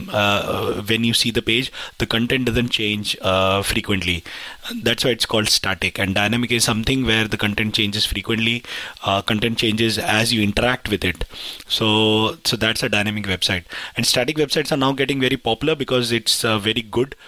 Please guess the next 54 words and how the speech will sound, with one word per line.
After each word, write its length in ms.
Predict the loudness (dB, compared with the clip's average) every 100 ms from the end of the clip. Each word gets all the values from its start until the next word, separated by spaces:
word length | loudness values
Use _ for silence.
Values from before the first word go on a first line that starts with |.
| -20 -12
to 120 | -4 0
have 200 | 2 2
your 160 | 2
own 160 | 2 4
C 280 | 2 2 0
V 240 | -2 -4 -16 -20 _ 0
as 220 | 2 2
a 60 |
website. 480 | 0 0 0 0 -4 -12 _
So 320 | -8 -2 0
that's 240 | 0 0 2
why 140 | 2
Rinath 280 | 2 0 0
has 120 | 0
a 40 | 0
website, 340 | 0 0 2
I 140 | 2
have 120 | 2 0
a 80 |
website. 480 | -2 -2 0 0 0 -4 -14 -14 -6
It 160 | -4 0
just 300 | 0 0 2
goes 340 | 2 4 2
out 300 | 2 2 0
to 60 | 0
show 340 | 2 2 0
people, 520 | 0 -4 0 0 0 -2
like, 160 | -4 -4
what 260 | -4 -4 -2
you 120 | -2
know, 400 | 0 2 0 -2 -8 -8
especially 360 | -4 -2 -2 0
when 160 | 2
you're 160 | 2 2
working 320 | 2 0 0
in 100 | 0
technology. 640 | -2 -2 0 0 0 -2 -4 -16 -8 -4
Like, 160 | -2
people 240 | 0 0 0
want 180 | 0
to 60 | 0
know, 300 | 0 0 0 -2 -2
"Okay, 160 | -2
do 100 | 0
you 60 | 0
have 180 | 2 2
a 80 | 2
website? 460 | 2 0 -2 -6 -6
I 60 |
mean, 240 | -4 -4 -6
you 200 | -2 0
work 260 | 0 0
in 100 | -2
technology. 560 | -2 -2 0 2 0